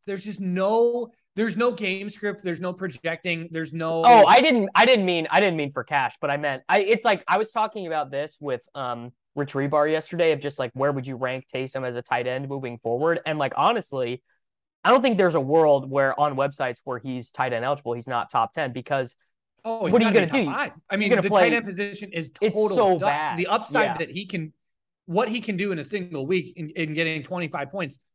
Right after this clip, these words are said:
Speaker 1: very few tight ends can
Speaker 2: Like, Dal-, Dalton
Speaker 1: ever
Speaker 2: Schultz,
Speaker 1: come close.
Speaker 2: Dalton Schultz, who was the tight end six in fantasy football this year,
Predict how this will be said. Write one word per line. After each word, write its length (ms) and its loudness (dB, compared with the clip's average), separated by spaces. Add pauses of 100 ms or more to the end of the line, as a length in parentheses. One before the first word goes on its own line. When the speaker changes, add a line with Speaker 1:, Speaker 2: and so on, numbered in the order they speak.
(240)
Speaker 1:
very 300 0
few 160 -8
tight 220 -6
ends 340 -10 (140)
can 260 -4
Speaker 2:
Like, 180 6
Dal-, 240 8
Dalton 280 8
Speaker 1:
ever 120 0
Speaker 2:
Schultz, 280 4
Speaker 1:
come 100 -4
close. 140 -8
Speaker 2:
Dalton 220 2
Schultz, 500 -2 (140)
who 120 -6
was 320 -2
the 160 -12
tight 260 -2
end 220 -6
six 480 -8
in 160 -6
fantasy 340 -4
football 280 -4
this 180 0
year, 300 2